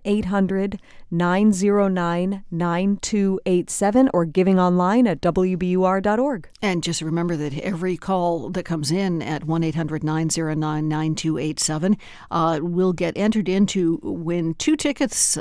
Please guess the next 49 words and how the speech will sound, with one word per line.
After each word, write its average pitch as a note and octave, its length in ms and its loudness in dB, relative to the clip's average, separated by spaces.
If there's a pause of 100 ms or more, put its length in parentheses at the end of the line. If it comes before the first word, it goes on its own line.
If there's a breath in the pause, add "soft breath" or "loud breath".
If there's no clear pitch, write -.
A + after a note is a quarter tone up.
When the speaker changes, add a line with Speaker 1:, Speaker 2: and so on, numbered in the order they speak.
Speaker 2:
uh, D#3 240 -2
to D#3 120 -2
see F3 160 2
Paul A3+ 200 0
McCartney G3 600 -2
at C#3 120 -6
Fenway D#3 300 -2
Park E3+ 320 -4
on C#3 160 -2
June D3+ 240 -2
eighth. D3 220 -6
This D#3 160 -6
is D3 100 -4
our C#3+ 100 -4
sweepstakes - 640 -4
for E3+ 80 -8
the D3 120 -4
Spring E3 260 -2
Fund E3+ 240 -2
Drive. D#3 260 -2 (400 loud breath)
Um, D#3+ 340 0
see A3+ 220 0
Paul B3 200 2
McCartney, A3 480 2
I D#3+ 40 0
think G#3 220 0
it's, - 220 -2
it's F3 200 -4
one F#3 160 2
of D#3+ 140 -6
two C#4 220 0
shows. A3 400 2
They E3+ 120 -2
expanded F3 540 -2
his, D3+ 220 -2
uh, D3 180 -4 (300 loud breath)
his F3 160 -4
presence D#3+ 460 0
here E3+ 200 -2
at - 100 -10
Fenway E3+ 360 0
Park F3+ 400 -2
because E3 640 0
of C3+ 180 -6
the - 80 -10
popularity D3 640 -4
of C3+ 80 -8
the D3 60 -8
tickets. E3+ 340 -4